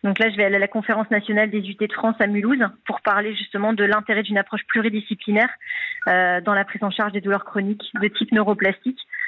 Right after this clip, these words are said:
Euh, donc j'ai vraiment pris mon bateau de pe-, bon, mon bâton de pèlerin et je suis vraiment décidée, euh, voilà, à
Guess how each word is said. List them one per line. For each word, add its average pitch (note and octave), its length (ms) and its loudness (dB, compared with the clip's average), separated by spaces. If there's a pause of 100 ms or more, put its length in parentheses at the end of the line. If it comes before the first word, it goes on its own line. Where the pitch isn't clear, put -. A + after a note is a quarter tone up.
(320)
Euh, F#3 140 4
donc F#3+ 180 0
j'ai G#3 100 2
vraiment A3 260 2
pris B3 120 2
mon A3+ 140 4
bateau G#3 260 0
de G#3 60 -12
pe-, - 240 -2
bon, G#3+ 260 0 (120)
mon F#3+ 180 -2
bâton B3+ 300 -2
de B3 80 0
pèlerin A3+ 420 2
et G#3 240 0
je F#3+ 100 -10
suis - 140 -10
vraiment G3 220 -4
décidée, G3 480 0
euh, F3+ 160 2
voilà, F#3+ 320 2
à F3+ 200 -4